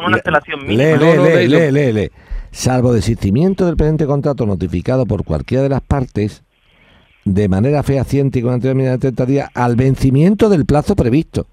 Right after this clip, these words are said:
Speaker 1: Exacto. Yo, treinta días antes del treinta de septiembre, ya había renunciado. Vamos, que la Oficina del Consumidor del Ayun-, del Ayuntamiento de Sevilla me ha dado la razón. Ellos consideran que he usado bien la cláusula.
Speaker 2: Yo no, no, no,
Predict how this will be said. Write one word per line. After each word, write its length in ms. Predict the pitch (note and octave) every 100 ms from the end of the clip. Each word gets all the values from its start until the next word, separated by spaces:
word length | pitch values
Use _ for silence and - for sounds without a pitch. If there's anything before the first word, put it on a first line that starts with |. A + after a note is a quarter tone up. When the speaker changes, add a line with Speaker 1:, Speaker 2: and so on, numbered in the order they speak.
| _ _ - _ _ _
Speaker 1:
Exacto. 540 | - C#3 B2 - F3+ - - -
Yo, 200 | D3+ - _
treinta 380 | D#3+ D#3+ D#3+ D#3+
días 220 | D#3+ D#3
antes 320 | D3+ C3 C3+
del 160 | B2+ A#2+
treinta 260 | C3 C3+
de 60 | C#3+
septiembre, 600 | - - F3 F3 F3 A3 - D3+ -
ya 120 | E3
había 280 | F3 D#3+ E3
renunciado. 580 | D#3+ C#3+ C#3 C3+ - G3
Vamos, 260 | D3+ F3+ D3+
que 140 | C#3+
la 60 | C3+
Oficina 300 | - - D3
del 80 | D3+
Consumidor 560 | E3+ E3 D#3+ E3 D#3+ D#3+
del 100 | D#3 D3+
Ayun-, 200 | D3 C#3
del 100 | D#3
Ayuntamiento 480 | D3+ D3+ D3+ D3+ D3+
de 60 |
Sevilla 360 | - C#3+ E3 F#3+ _ _ _ _
me 180 | D#3 D3+
ha 60 | D3
dado 120 | C#3+
la 100 | C#3+
razón. 400 | C3+ C3+ E3+ F#3+ -
Ellos 240 | - C#3+ C#3+
consideran 420 | D#3 D#3 D3+ D#3+
que 120 | D#3
he 40 |
usado 340 | D3+ D#3+ E3 D3+
bien 220 | D3 D3
la 80 | C#3
cláusula. 480 | D3 F#3+ - B2 B2+ _ _ _ _ _ _ _ _ _ _ -
Speaker 2:
Yo 220 | E2+ G2+
no, 240 | B2 C3
no, 440 | G#2+ G#2 G2 G2 F#2
no, 320 | F2+ F#2 F2+